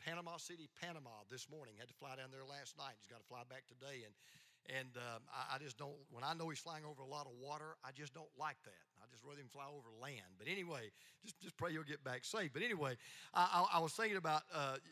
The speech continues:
last night. I got to, we, he called and he said, "Hey, Dad, you know, I'm about to fly to Panama." And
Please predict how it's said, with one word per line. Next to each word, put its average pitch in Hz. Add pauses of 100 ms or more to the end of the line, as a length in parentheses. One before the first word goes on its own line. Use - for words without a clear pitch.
last 156
night. 175
I 147
got 151
to, -
we, 139
he 139
called 151
and 135
he -
said, -
"Hey, 147
Dad, 139
you 135
know, 127
I'm -
about 139
to -
fly 143
to 127
Panama." 131
And 110